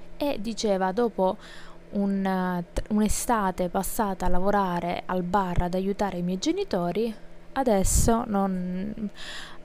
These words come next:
ho la possi-, ne-, nel senso ho la possibilità, eh, voglio andare un mese fuori a vivere, eh, all'estero. E molte persone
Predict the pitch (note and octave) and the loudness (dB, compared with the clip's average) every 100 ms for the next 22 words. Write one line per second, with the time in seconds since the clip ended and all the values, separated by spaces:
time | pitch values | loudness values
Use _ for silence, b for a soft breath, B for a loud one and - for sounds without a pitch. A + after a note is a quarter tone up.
0 | - - - - - A3 G#3 G#3+ - A3+ | -16 -16 -16 -4 2 4 4 2 0 -2
1 | - B3 D#4+ A3 F#3+ - G3+ F#3+ G#3 F#3+ | -2 -2 -2 -2 -2 0 -2 2 2 2
2 | G3 - G3+ F#3+ G3 G3 F3+ - - - | 0 0 0 4 4 4 0 -2 -6 -8
3 | - G#3+ C4+ B3 A#3+ C4+ C#4 G#3 F3+ F#3 | -6 -6 -4 -2 0 0 2 2 2 0
4 | G#3 G3 - G#3+ G#3+ G#3+ G3 G3 - D#4+ | -2 -4 -4 -2 0 2 2 2 2 2
5 | E4 B B B - - - - - F3+ | -2 B B B -18 -18 -18 2 4 4
6 | F3 F3+ G#3 G#3 - - - - - - | 2 4 4 2 -4 -14 -16 -18 -18 -18
7 | - - - - B3 A3+ A#3 G3 F#3+ A3+ | -18 -16 -8 2 2 2 0 0 2 2
8 | A#3 A3+ - G3+ F3 F3 - - G3+ F#3 | 2 0 0 0 0 0 -2 0 0 0
9 | - - - G#3 G#3+ A#3 B B B - | -4 -4 0 0 0 -2 B B B -6
10 | D#4 B3 A3 B3 D#4 - - A3+ G#3+ A3 | -4 -2 -2 0 0 0 0 0 2 0
11 | A#3 A#3 A3+ - | 0 -2 -4 -6